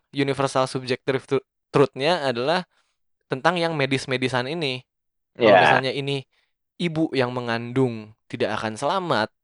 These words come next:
Speaker 1: dengan anak ini, ya kan? Disitulah pilihan, bukan masalahnya ibunya jahat atau tidak, tapi pilihan itu bisa diberikan, ya kan? Apakah akan dipertahankan ibunya atau anaknya dengan alasan medis,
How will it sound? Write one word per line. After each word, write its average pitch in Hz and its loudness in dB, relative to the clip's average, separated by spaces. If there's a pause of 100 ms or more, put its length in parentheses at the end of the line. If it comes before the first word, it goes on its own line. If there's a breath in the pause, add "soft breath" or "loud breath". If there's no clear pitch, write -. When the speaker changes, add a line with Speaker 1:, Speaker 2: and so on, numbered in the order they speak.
(120)
Speaker 1:
dengan 107 -10
anak 101 -8
ini, 131 -4 (320)
ya 110 -10
kan? 147 -4 (800)
Disitulah 160 0
pilihan, 143 -2
bukan 123 -4
masalahnya 117 -4
ibunya 123 -6
jahat 117 -2
atau 113 -2
tidak, 139 0
tapi 131 0
pilihan 139 0
itu 151 -2
bisa 135 -2
diberikan, 123 -4
ya 92 -8
kan? 110 -8 (400 soft breath)
Apakah 113 0
akan 113 -4
dipertahankan 113 -6
ibunya 127 -2
atau 117 -4
anaknya 120 -6
dengan 107 -10
alasan 104 -6
medis, 143 -6